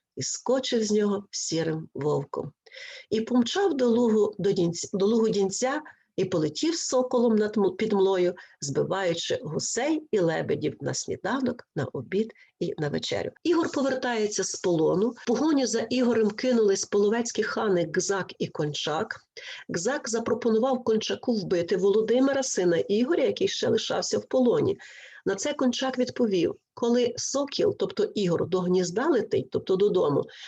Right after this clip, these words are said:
то ми сокільця Володимира опутаємо красною дівицею, тобто одружимо його з половецькою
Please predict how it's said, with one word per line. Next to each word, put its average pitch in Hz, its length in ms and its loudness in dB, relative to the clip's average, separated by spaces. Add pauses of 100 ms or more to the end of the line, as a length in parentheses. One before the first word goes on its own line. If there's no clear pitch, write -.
(120)
то 240 140 2
ми 226 180 2
сокільця 214 720 -2
Володимира 185 680 2 (280)
опутаємо 269 640 2
красною 220 520 2
дівицею, 175 500 2
тобто 226 240 -2
одружимо 269 640 2
його 254 200 2
з - 80 -4
половецькою 175 880 2